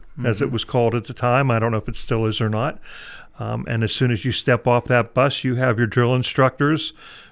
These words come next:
Speaker 1: which were typical of what you would see in a movie.
Speaker 2: Yes.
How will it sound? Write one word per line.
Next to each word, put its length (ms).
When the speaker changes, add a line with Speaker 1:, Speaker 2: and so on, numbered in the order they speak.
Speaker 1:
which 320
were 460
typical 580
of 80
what 220
you 100
would 160
see 240
in 80
a 60
movie. 500
Speaker 2:
Yes. 420